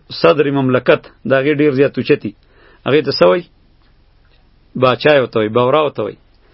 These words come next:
باچا دی، باچا. <clears throat> نو هغه مشري، چې هغه کوم ځای ته ځي، دا ټولې په هغې پسې رواني. او بیا دومره عجیبه نظم یې دی، <clears throat> څه اخته یي دننه هغه ګوګی جوړی. هغه کوم کورونه چې دي، څه هغه جوړی. څه داسې کوي دننه،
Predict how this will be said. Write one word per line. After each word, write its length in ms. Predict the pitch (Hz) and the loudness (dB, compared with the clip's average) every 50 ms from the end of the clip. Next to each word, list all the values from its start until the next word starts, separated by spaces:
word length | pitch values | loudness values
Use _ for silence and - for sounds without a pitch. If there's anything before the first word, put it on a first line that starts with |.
| _ _ _ _ _ _ - | _ _ _ _ _ _ -2
باچا 340 | 127 135 135 127 - 156 160 151 | 0 0 0 0 0 2 2 2
دی، 100 | 143 131 | 2 0
باچا. 360 | 120 120 120 - - 151 139 135 - _ _ - - - - | -2 -2 -2 0 2 2 2 0 -2 _ _ -14 -10 -8 -4
<clears throat> 420 | - 135 143 - 180 175 156 139 139 | 0 2 2 4 4 2 2 2 2
نو 100 | 143 135 120 113 _ _ _ _ - - - - - _ _ _ - | 0 0 -2 -4 _ _ _ _ -20 -20 -20 -20 -20 _ _ _ 0
هغه 280 | 143 139 131 156 180 185 175 165 - | 0 2 2 4 4 2 2 0 -2
مشري، 460 | - 160 170 151 - 139 113 104 98 - _ _ _ - | -2 -4 -2 0 0 -2 -2 -2 -6 -12 _ _ _ -2
چې 80 | - 151 | 0 2
هغه 180 | 143 156 175 | 2 2 0
کوم 220 | - - - 214 208 190 | 0 0 2 2 2 4
ځای 120 | 165 175 | 2 2
ته 120 | 147 - 160 | 2 2 0
ځي، 120 | 143 175 202 | 0 0 2
دا 120 | 185 175 | 2 2
ټولې 280 | 151 - 170 190 180 156 | 2 2 0 0 0 0
په 100 | 120 139 | 0 0
هغې 180 | 135 131 139 151 | 0 2 0 -2
پسې 200 | - 117 - 135 | -4 -4 -2 0
رواني. 360 | 117 113 110 107 101 92 - - _ _ _ _ _ _ _ _ _ - - - - - - | 0 0 0 -2 -4 -6 -10 -16 _ _ _ _ _ _ _ _ _ -20 -20 -20 -20 -10 -2
او 100 | - 143 143 135 | 2 2 2 2
بیا 200 | 135 147 180 185 | 2 2 2 2
دومره 340 | 151 143 185 214 214 190 175 | 2 0 0 0 0 2 0
عجیبه 360 | 156 147 139 131 143 147 180 | 0 -2 -2 -2 0 0 0
نظم 280 | 185 190 180 170 185 170 | 0 0 0 0 0 0
یې 100 | 165 165 | 0 0
دی، 120 | 156 160 143 139 _ _ _ _ - | 0 0 -2 -4 _ _ _ _ -2
<clears throat> 320 | 190 196 185 165 139 - - | 0 2 2 2 0 -2 0
څه 80 | 208 208 190 170 | 0 2 2 2
اخته 220 | 135 - - - 190 | 0 0 -2 -2 0
یي 100 | 190 190 | 0 0
دننه 360 | 160 139 143 143 165 175 175 | 0 0 0 0 0 0 0
هغه 140 | 160 143 139 | 0 0 -2
ګوګی 320 | 123 120 120 123 165 170 139 113 | -2 -2 0 0 2 2 2 0
جوړی. 260 | 120 107 98 95 92 _ _ _ _ _ _ _ - | 0 -2 -2 -4 -6 _ _ _ _ _ _ _ -2
هغه 160 | - 143 143 | 0 0 0
کوم 200 | 131 - 180 180 170 | 2 0 -2 -2 -2
کورونه 360 | - - 147 160 170 175 165 | 0 2 2 2 4 2 2
چې 140 | 151 - - 160 | 0 2 0 0
دي، 100 | 175 156 | 0 0
څه 120 | - 165 | 2 2
هغه 180 | 151 139 131 143 | 2 2 2 0
جوړی. 300 | 135 123 117 104 95 - - _ _ _ _ _ _ _ _ _ _ _ _ _ _ _ _ _ _ _ _ _ _ _ _ - | 0 0 -2 -2 -4 -6 -10 _ _ _ _ _ _ _ _ _ _ _ _ _ _ _ _ _ _ _ _ _ _ _ _ -4
څه 120 | - - | 0 2
داسې 300 | 202 208 196 175 147 160 147 | 2 4 2 2 0 0 0
کوي 220 | - 185 190 185 | 2 2 2 4
دننه، 400 | 165 139 143 147 170 165 151 120 | 4 2 2 2 2 0 0 -2